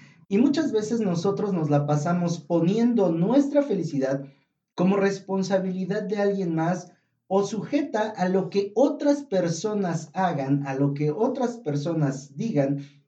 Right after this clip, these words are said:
para que entonces nosotros podamos decir, "Ah, sí, ahora sí soy feliz". Y hoy vamos a revisar que esta parte normalmente nos va a conducir a más infelicidad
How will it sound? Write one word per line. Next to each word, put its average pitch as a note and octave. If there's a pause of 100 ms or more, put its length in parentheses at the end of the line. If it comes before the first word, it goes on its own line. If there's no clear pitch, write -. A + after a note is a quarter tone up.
(160)
para G3
que A3
entonces C4+
nosotros D#3
podamos E3
decir, D#3 (280)
"Ah, G#3
sí, F#3+
ahora F3+
sí F3
soy F3
feliz". C#3 (480)
Y C4 (1200)
hoy -
vamos F#3
a -
revisar C#3+
que D#3
esta -
parte D#3 (760)
normalmente F#3 (400)
nos D3+
va A3+
a A#3
conducir D#3+
a D3
más F3+
infelicidad C#3